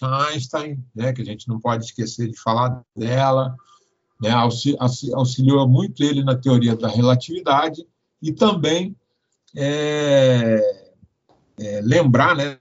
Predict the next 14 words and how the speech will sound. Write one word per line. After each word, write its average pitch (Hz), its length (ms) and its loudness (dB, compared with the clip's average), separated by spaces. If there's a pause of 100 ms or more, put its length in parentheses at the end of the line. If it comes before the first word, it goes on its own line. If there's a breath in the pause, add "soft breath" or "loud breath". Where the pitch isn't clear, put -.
(440)
de-, 120 200 -10
desses 135 400 0
outros 175 260 -2
eventos 127 480 0
e 147 100 0
chegar 165 460 2
aí 156 160 0
no 160 80 -6
efeito 139 400 -6
fotoelétrico 202 1120 0
e 247 440 2 (240)
no, 170 720 4 (200)
nessa 131 260 -2
partícula 151 880 -2